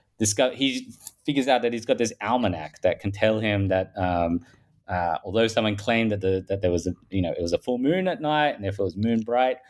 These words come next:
uh, that night. In fact, there was a, there was a new moon, so it would have been totally dark. So he couldn't have possibly seen the murder he's describing. Uh, but for Cahiers, this is also, like, this is such a kind of deus ex machina moment that it almost undermines Lincoln's own authority. He had to rely on this, like,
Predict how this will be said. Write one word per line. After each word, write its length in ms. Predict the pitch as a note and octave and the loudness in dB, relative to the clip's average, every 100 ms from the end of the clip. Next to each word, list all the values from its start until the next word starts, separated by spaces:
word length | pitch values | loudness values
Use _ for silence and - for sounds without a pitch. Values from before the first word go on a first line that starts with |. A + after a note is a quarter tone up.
| - - _ - | -20 -20 _ -2
uh, 120 | A2+ | 0
that 160 | A2 A2 | 2 2
night. 200 | G#2+ G#2 | 2 2
In 80 | |
fact, 180 | G2+ A#2+ | 0 2
there 80 | B2 | 2
was 160 | A2 A2 | 2 2
a, 160 | A2 | 0
there 120 | G2+ | 0
was 120 | G#2 A2 | 0 0
a 40 | |
new 220 | A2+ B2+ | 2 2
moon, 260 | A2 E2+ D2 | 2 0 -4
so 160 | - F#2+ | -2 0
it 40 | |
would 80 | F#2 | 2
have 100 | F#2 | 2
been 120 | F#2 | 0
totally 280 | F#2 F#2+ E2+ | 2 0 2
dark. 340 | E2+ D2+ - | 0 -2 -4
So 120 | - | -2
he 80 | F2 | -2
couldn't 260 | - G#2+ G2+ | 0 2 2
have 120 | G2+ | 0
possibly 360 | - G2+ F#2 D#2 | -2 0 -2 -4
seen 220 | F2+ E2+ | -2 -2
the 80 | E2 | -2
murder 240 | E2 D#2+ | -2 -4
he's 240 | D#2 D#2+ | -10 -14
describing. 520 | - - - D#2 D2+ - - - - - - | -12 -8 -4 -4 -4 -14 -18 -18 -18 -14 -4
Uh, 220 | G#2+ G#2+ | -2 0
but 160 | C3 | 0
for 60 | D3 | 0
Cahiers, 320 | - D#3 D3+ | 2 4 4
this 120 | D3 | 0
is 120 | D3+ D3 | -4 2
also, 420 | D#3+ E3+ D3 A#2+ | 2 2 0 2
like, 260 | A2 G#2 - - - _ - | 0 -4 -10 -20 -20 _ -6
this 140 | B2 | -2
is 120 | C#3+ | 0
such 220 | - F3+ D#3+ | 2 2 2
a 40 | |
kind 180 | D#3 C3+ | 0 -2
of 100 | A2 | 2
deus 320 | B2 B2+ B2+ | 4 4 2
ex 200 | B2 - | -4 -2
machina 400 | A2+ A#2+ - B2 | 0 0 2 2
moment 480 | G#2+ G2+ G2+ F#2 - | 2 2 2 0 -2
that 140 | G#2 | -2
it 80 | G#2 | 0
almost 420 | A#2 B2+ B2 A#2 | 0 2 0 -2
undermines 680 | - A#2 A2+ G#2+ A2 A#2+ G#2+ | -4 0 2 2 2 0 0
Lincoln's 380 | G#2 G#2 G2+ G2 | -2 0 0 2
own 180 | F#2 F2+ | 2 0
authority. 520 | E2+ G2 G2 F2 D2+ | -2 2 4 2 -2
He 80 | F2 | -2
had 120 | F#2 | -2
to 100 | - | 0
rely 420 | F2+ F2 F#2 G2 | -2 0 2 2
on 180 | F2 D#2+ | 0 -2
this, 260 | D#2 D#2 - | -10 -8 -4
like, 220 | D2 | -4